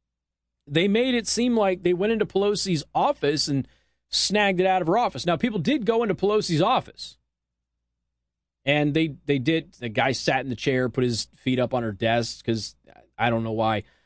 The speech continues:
But, so people did go into her office, but they always made it seem like this laptop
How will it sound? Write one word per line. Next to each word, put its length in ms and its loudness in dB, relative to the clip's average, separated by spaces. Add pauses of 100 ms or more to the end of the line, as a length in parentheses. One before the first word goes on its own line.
(160)
But, 240 -2
so 120 0
people 200 -2
did 160 0
go 160 2
into 180 2
her 80 0
office, 500 0
but 180 -2 (180)
they 140 2
always 340 0
made 220 2
it 80 0
seem 220 0
like 120 2
this 140 0
laptop 720 0